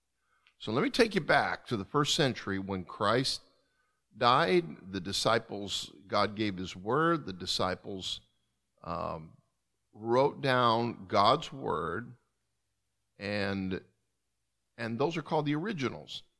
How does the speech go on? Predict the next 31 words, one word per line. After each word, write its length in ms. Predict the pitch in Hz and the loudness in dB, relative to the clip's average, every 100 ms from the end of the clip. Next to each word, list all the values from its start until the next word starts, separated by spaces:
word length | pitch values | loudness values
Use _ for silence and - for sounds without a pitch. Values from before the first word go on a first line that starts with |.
| _ _ _ _ - | _ _ _ _ -2
Now, 80 | 156 | 4
we 80 | |
don't 160 | 185 165 | 6 8
have 200 | 156 131 | 6 4
those 220 | 110 90 | 0 -2
today. 420 | - 87 85 - _ _ _ 127 | -6 -8 -10 -12 _ _ _ -2
They're 180 | 135 131 | 0 0
destroyed. 520 | 120 - 120 82 87 | -2 -2 0 0 0
They're 140 | 104 | 2
all 160 | 107 98 | 2 2
gone. 380 | 95 76 65 - _ _ _ _ _ _ - | -2 -6 -10 -16 _ _ _ _ _ _ -2
Uh, 260 | 107 104 | 2 2
the 140 | 110 127 | 2 0
originals 520 | 143 196 180 180 151 | 0 0 0 0 -2
are 120 | 151 | -2
not 220 | 147 139 | 0 -2
here. 420 | 120 147 95 60 - _ _ _ _ - | -2 -4 -4 -8 -14 _ _ _ _ -6
But 100 | 135 | 0
what 160 | 170 147 | 2 2
we 80 | 135 | 0
do 200 | 226 339 | -2 -2
have 440 | 156 123 131 156 143 - - | 0 2 0 -2 -6 -18 -6
is 300 | 131 127 110 | 0 2 0
copies 880 | - 151 160 - - 98 101 123 110 | 0 4 4 2 -2 -4 -4 -2 0
of 220 | 104 - | 0 0
copies 800 | - 98 92 - 104 120 - - _ _ _ _ _ - | -2 0 -2 -4 -4 -4 -6 -8 _ _ _ _ _ -2
of 260 | 117 104 | -2 -2
copies 1000 | - 139 170 254 - 95 90 98 - - _ _ _ _ _ | -4 2 4 4 0 -6 -6 -6 -6 -8 _ _ _ _ _
of 320 | 143 208 226 156 | 4 6 6 4
those 240 | 123 98 | 2 2
originals 800 | 101 90 82 78 80 69 73 101 | -2 -4 -8 -10 -14 -14 -14 -10